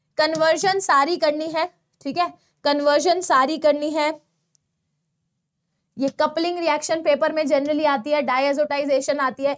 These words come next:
acylation पेपर में आती है। कन्वर्जन सारी करनी है, ये करोगे, ये घटिया है, सिंपल सा सवाल है, ये करोगे,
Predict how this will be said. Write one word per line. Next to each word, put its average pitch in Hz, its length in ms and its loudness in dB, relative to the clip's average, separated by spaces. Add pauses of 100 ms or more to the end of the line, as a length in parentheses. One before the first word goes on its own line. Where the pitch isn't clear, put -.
acylation 269 640 -2
पेपर 262 300 -4
में 269 100 -8
आती 233 240 -10
है। 240 160 -8 (340)
कन्वर्जन 311 600 0
सारी 302 380 0
करनी 294 360 -4
है, 294 160 -2 (2250)
ये 294 280 2
करोगे, 311 500 2 (600)
ये 262 120 2
घटिया 277 340 2
है, 285 100 2
सिंपल 277 360 0
सा 294 100 0
सवाल 277 320 2
है, 269 80 2
ये 269 180 2
करोगे, 285 400 2